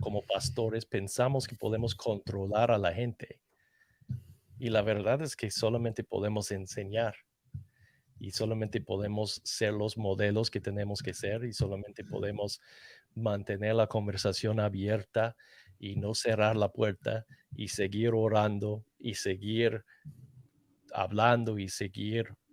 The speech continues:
tratando de ayudar a la gente. Y yo creo que es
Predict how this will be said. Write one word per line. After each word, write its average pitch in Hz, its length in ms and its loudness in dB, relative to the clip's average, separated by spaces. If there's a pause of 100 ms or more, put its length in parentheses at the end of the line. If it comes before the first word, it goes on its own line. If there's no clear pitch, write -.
(400)
tratando 110 640 2
de 101 200 -4
ayudar 98 460 -2
a 95 80 0
la 98 140 -4
gente. 101 460 -6 (1600)
Y 101 800 -4
yo 110 200 -2
creo 123 200 0
que 110 280 2
es - 420 -4